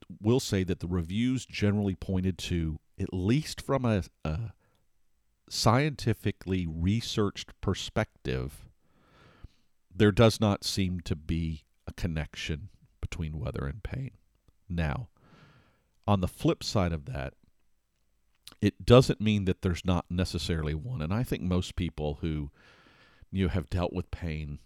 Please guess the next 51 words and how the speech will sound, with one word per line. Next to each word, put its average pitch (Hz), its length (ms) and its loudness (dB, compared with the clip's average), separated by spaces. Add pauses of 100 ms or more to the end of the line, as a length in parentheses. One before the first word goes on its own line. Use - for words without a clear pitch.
(140)
may 92 200 -2
say, 80 300 -2
"Well, 87 360 -4
that's 110 180 2
just - 160 0
crazy. 78 420 0
I 78 80 0
know 80 200 0
it - 100 -6
does. - 360 -8
It, 73 320 -8
you 90 160 -4
know, 73 80 -2
I 95 100 4
can 95 160 -2
tell 80 260 0
every 127 280 -2
time 95 320 -2
it's - 240 -6
gonna 76 200 -6
rain, 73 320 -4
it, 69 120 -8
it's - 240 -12
this - 260 -10
way." - 240 -10 (240)
And 143 100 4
that 185 120 4
may 139 120 4
be 95 140 0
true. 82 280 -4
And 78 80 0
I 95 60 2
think - 220 -4
this - 160 -4
highlights 78 580 -4 (100)
one 92 180 -2
of 90 80 -2
the 80 80 -4
challenges 76 840 -6
in, 76 280 -6 (360)
in 85 120 -6
research 90 480 -2
in 87 80 -4
general 92 500 -2
is 82 180 -6 (260)
maybe 131 180 8
it's - 100 -2
just - 200 -2
not 87 180 -2
that 71 180 -2
simple. - 440 -6